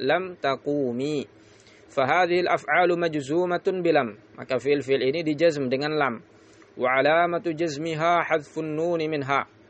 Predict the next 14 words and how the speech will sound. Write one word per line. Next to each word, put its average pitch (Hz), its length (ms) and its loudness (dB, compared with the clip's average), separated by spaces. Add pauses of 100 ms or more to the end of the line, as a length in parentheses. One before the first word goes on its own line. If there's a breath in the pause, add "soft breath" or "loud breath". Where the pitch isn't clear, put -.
(180)
Dan 123 240 -8
tanda 131 280 2
jazmnya 123 480 -2
adalah 135 200 -2
pembuangan 160 720 -2
nun 139 240 -2
darinya. 123 400 0 (1700 loud breath)
Wa - 120 2
min 151 120 0
hadfiha 170 640 2
fil 160 240 0
jazmi 160 360 0
wan 165 200 0
nasbi. 143 320 -2